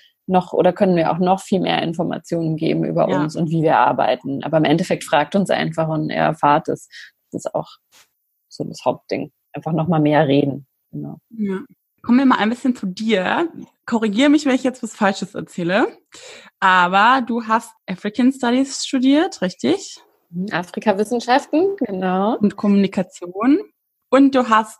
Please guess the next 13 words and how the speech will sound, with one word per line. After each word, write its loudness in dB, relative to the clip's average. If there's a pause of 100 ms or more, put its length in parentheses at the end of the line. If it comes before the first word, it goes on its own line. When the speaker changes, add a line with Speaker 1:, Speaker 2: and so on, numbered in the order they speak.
(100)
Speaker 2:
sieben, 0
fast 0
sieben 4
Jahre, 2
glaub -2
ich, -8
in -4
Kopenhagen -4
an -4
der -6
Uni 0
gearbeitet, -4 (160)
richtig? -6